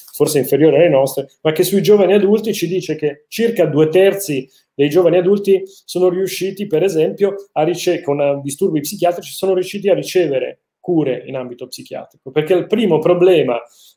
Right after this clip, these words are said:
mm, che abbie-, con cui ci confrontiamo con i più fragili, con cui ci siamo confrontati, è poter garantire un accesso.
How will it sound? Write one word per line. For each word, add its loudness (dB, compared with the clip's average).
mm, -12
che -2
abbie-, 0
con -4
cui -2
ci -6
confrontiamo -2
con -4
i -6
più -8
fragili, 2
con -4
cui -10
ci -16
siamo -4
confrontati, -4
è -4
poter -4
garantire 0
un 0
accesso. -10